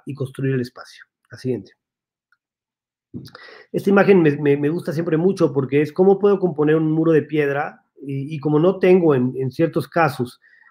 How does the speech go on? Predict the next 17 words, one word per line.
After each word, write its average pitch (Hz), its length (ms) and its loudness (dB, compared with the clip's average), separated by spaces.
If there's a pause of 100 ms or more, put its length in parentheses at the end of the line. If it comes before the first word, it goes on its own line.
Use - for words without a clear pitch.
(140)
eh, 123 880 2 (140)
el, 120 360 -6 (400)
la, 131 360 0
la 139 100 2
vuelta 165 440 4
a 123 100 -2
cuarenta 131 360 0
y 123 80 0
cinco, 165 300 0
a 135 80 0
noventa 156 340 4
grados 151 540 2
o, 117 420 -4
o, 127 120 -4 (240)
o 131 100 -6
la 127 120 -2
contratrave, 143 760 2